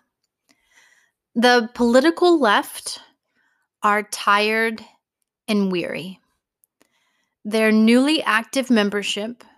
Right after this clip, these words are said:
and so I, um, <sighs> associate that with the nine to ten-year-olds.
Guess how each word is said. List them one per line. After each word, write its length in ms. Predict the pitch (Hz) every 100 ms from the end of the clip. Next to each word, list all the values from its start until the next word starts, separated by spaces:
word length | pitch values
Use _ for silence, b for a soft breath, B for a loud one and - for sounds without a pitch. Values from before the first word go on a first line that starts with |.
| _ _ _ _ _ _
and 160 | 208 190
so 200 | - 196
I, 400 | 190 190 190 -
um, 480 | 185 175 - 160 180 _ _ _ _ _ _ _ - - b b b b b - - _ -
<sighs> 80 | B B B B
associate 400 | 226 262 254 233
that 200 | 196 196
with 200 | 202 196
the 100 | 196
nine 400 | 185 185 175 185
to 100 | 190
ten-year-olds. 840 | 175 - 190 196 202 214 226 -